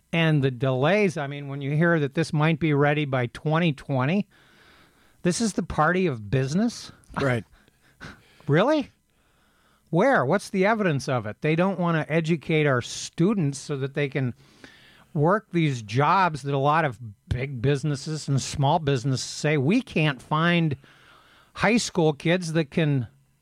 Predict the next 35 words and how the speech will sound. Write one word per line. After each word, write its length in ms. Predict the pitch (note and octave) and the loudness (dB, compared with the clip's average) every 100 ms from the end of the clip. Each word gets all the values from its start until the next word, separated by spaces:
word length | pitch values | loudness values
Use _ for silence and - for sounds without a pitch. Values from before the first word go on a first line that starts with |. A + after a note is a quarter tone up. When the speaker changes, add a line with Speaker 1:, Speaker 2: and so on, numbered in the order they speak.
| _ | _
Speaker 1:
add 340 | E3 G3 G3 D#3+ | 0 2 0 2
numbers 440 | F#3+ A3+ F3+ D3+ | 2 2 0 0
together 460 | - C3+ C3+ C3 B2+ | -4 0 0 2 2
or 180 | C3+ C#3+ | 2 4
read 340 | F#3 G3+ C#3 | 2 2 0
blueprints 840 | D3 E3+ A3+ - C#3 A2 A2+ - - | 2 4 2 -2 -6 -6 -8 -12 -4
or" 380 | C#3 C#3+ C#3+ C#3 | 0 2 2 -2
<laughs> 60 | - - - _ F#3+ | -14 -18 -20 _ -2
Speaker 2:
Well, 380 | B3 F3+ E3+ E3+ | 2 4 4 4
and, 200 | D#3+ E3+ | 0 -2
and, 280 | E3 C#3+ C#3+ D#3 - E3+ F3 _ - - | -2 -4 -10 -20 -20 -20 -20 _ -20 -8
you 80 | F3+ | 0
know, 160 | B2+ B2+ | 2 2
Governor 340 | B2+ C3 C3 B2 | 0 0 -2 -4
Snyder 500 | C#3 C3+ D3+ C#3 C3 | -2 0 2 2 2
essentially, 760 | - C#3+ D#3 D#3 C#3 C3+ C#3 | 0 -2 -2 0 2 4 4
uh, 220 | B2+ B2+ B2+ | 4 2 0
ran 480 | C3+ C3 D3 C#3+ C#3 | -2 0 0 0 0
one 160 | C#3+ | 0
of 100 | C#3 | 0
the 80 | B2 | -2
biggest 380 | A#2+ C#3+ D3+ G2 | -2 0 -2 -2
businesses 560 | B2+ C3 C#3 C3 C#3 C#3 | -2 0 0 0 0 0
in 100 | C#3 | 0
the 80 | C3+ | 2
world 500 | C3+ E3+ D#3+ C#3+ - | 4 4 2 0 -2
out 220 | A#2 C#3 | -2 0
of 140 | D3+ B2+ | 0 -2
the 80 | B2+ | -4
state 580 | - - G#3 F3 E3+ | -4 0 2 2 0
when 240 | D#3 D3 D3 | -4 -4 -2
he 80 | C#3+ | -2
declined 560 | C#3 - C#3 C#3 C#3+ | -2 -2 0 0 0
to 140 | C#3+ C3 | -2 -2
extend 500 | - D3+ D3 D3+ | -4 -2 0 0